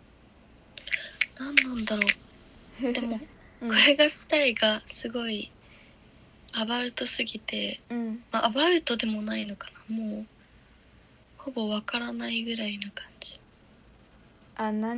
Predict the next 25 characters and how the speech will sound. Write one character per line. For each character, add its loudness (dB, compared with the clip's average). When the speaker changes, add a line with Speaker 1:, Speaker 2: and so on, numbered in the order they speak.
Speaker 2:
何 -4
が -6
し -16
た -8
い -8
か？ -12
Speaker 1:
そ -4
う -4
そ -6
う -6
そ -10
う。 -10
Speaker 2:
あ -6
ー。 -20
そ -10
う -8
ね。 -10
確 2
か -4
に 0
な -2
ん -8
か -6
あ -6
の、 -6